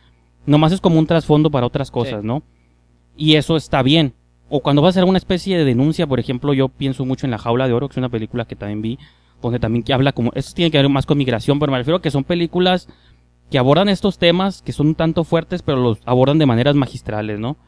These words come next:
Speaker 1: Creo que Las Elegidas, ni por donde le busquemos, tiene algún mérito, y eso es lo que me frustró bastante, sobre todo por la cercanía de la película a mi, a la ciudad, pues
Speaker 2: Claro.
Speaker 1: uno entra como, quiere entrar como en buena onda, decir, "Ah, vamos a,
Speaker 2: Sí.
Speaker 1: a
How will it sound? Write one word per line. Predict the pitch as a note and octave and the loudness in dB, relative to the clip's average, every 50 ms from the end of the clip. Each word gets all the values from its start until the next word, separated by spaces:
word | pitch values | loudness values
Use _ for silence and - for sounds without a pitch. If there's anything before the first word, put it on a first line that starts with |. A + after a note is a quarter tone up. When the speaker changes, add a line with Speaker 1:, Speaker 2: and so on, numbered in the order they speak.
| _ - - - A#2+ | _ -20 -20 -10 -4
Speaker 1:
Creo | A#2 B2+ | -2 -2
que | C3+ E3 | 0 0
Las | E3 D3 - | 0 0 0
Elegidas, | C#3 A#2 A2+ - D3 D#3 E3 | 0 -2 0 0 2 2 4
ni | D#3 D3+ C3+ | 4 2 2
por | - - B2+ A#2+ A2+ | 2 0 0 2 2
donde | A#2+ A2+ A2+ A2+ | 2 2 2 2
le | A2+ | 0
busquemos, | A2 A2 G#2+ - - B2+ C3 D3 D#3+ D3+ - | 0 -2 -4 -6 -4 -4 -4 -2 -2 -4 -4
tiene | - C3+ C3 C3 C3+ | -4 -2 0 0 0
algún | B2+ B2 A#2+ B2 B2 B2 A#2+ - _ _ _ _ _ _ | 0 2 2 2 2 0 -2 -6 _ _ _ _ _ _
mérito, | - B2 B2+ C3+ C#3+ C#3+ - C#3+ B2 | -2 0 0 0 0 0 0 0 2
y | A#2+ | 2
eso | A#2 G2+ - B2 | 0 0 -2 -4
es | A#2 | -2
lo | B2 A#2 | -2 -2
que | - - A2 | -2 -4 -4
me | G#2 G#2 G2+ G2+ - _ _ _ _ _ | -4 -4 -6 -8 -12 _ _ _ _ _
frustró | - F3+ F3 - - G#3 G3+ | 4 4 4 6 6 6 6
bastante, | F3 C#3 - - D#3+ D3+ - C#3 | 6 6 4 4 4 4 4 2
sobre | - C#3 B2+ B2 | 2 2 2 4
todo | C3+ C#3+ D#3+ D#3 | 4 4 4 4
por | - C#3+ B2+ | 4 2 -2
la | A#2 | -2
cercanía | - - A#2+ A2+ - A2+ A2 A#2 A#2+ B2+ | -2 -4 -6 -4 -4 -4 -2 0 0 2
de | C3 | 2
la | B2+ A#2+ | 0 0
película | - A2+ G#2 A2 A2 - B2 B2 B2 B2 A#2+ A#2 - _ _ _ _ _ _ _ _ _ - | -2 -2 -2 -4 -4 -2 0 0 2 2 0 0 -4 _ _ _ _ _ _ _ _ _ -8
a | A#2+ A2+ | -6 -4
mi, | A#2 A#2+ A#2 A2 G#2 G#2 | -2 -2 -2 -2 -4 -6
a | G#2+ G#2+ A2 | -6 -6 -6
la | A#2 A2+ | -4 -4
ciudad, | A#2+ - C#3+ C#3+ D3+ E3+ - | 0 2 4 4 4 2 2
pues | C#3+ B2+ | -2 -2
Speaker 2:
Claro. | D3 C3 C3+ C3+ | 0 2 2 2
Speaker 1:
uno | C3+ - | 0 0
entra | C3 B2+ - C#3 C3+ | -2 -2 0 0 2
como, | C3 B2 A#2+ A#2 A2 - _ _ _ _ _ | 2 4 4 2 2 0 _ _ _ _ _
quiere | - D3+ D#3 E3 | 0 2 4 4
entrar | D#3 - - C#3 - | 6 6 6 8 8
como | F3 D3+ C3+ | 8 8 6
en | A#2+ | 6
buena | B2 C3 C3 C3+ C3 | 6 4 4 4 4
onda, | B2+ C3 C3 C3 B2+ B2 | 4 4 4 4 4 2
decir, | A#2 A2 - B2 | 2 0 -2 -4
"Ah, | B2 C3+ C#3+ | -2 -2 0
vamos | D3 D3 C#3+ C#3 - | 0 0 -2 -4 -4
a, | D#3 A#2 G#2+ - _ _ | -6 -8 -8 -10 _ _
Speaker 2:
Sí. | _ - B2+ A2+ A2+ _ _ _ _ _ _ - | _ -18 -18 -18 -18 _ _ _ _ _ _ -8
Speaker 1:
a | - A#2 A#2 A2 | -6 -4 -2 -2